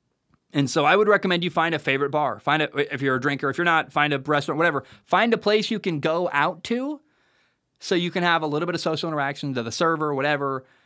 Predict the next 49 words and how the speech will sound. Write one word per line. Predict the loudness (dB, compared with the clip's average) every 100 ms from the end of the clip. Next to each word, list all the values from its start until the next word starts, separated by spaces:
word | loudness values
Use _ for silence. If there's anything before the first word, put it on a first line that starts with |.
| _ _ _ 0
and | 2 4
you're | 2 4
around | 2 2 0
people | -4 -2 -4
so | -2
you're | -2
not | 0
alone. | 0 -2 -2 -2 -6 -10 -6
To | -2
me, | 0 2
I'm | 4 4
an | 2
extreme | 2 2
introvert. | 2 0 0 0 -2 _ -2
Like, | 0 2
I | 2 2
am, | 2 -2 -8 -14 _ _ _ -8 0
I |
was | 2 2
talking | 2 2 0
with |
my | 0
roommate. | -2 -2 -2 -2 -4
She's | -2 -2
a, | -2
a | -4
teacher. | -6 -6 -4 -8 -10 _ _ _ _ _ _ -8
It's |
like, | 0 2
"Yeah, | 4
I | 4
interact | 2 0 2
with, | 0
like, | -2
four | -2 0
hundred, | 0 0 0
five | 0
hundred | 0 -2
people | -4 -2
a |
day." | 0
And | 0
I'm | -2
like, | 0
"Oh, | 0 0 -4
I | 2 2 4
interact | 2 2 0
with | -6 -4
one, | -6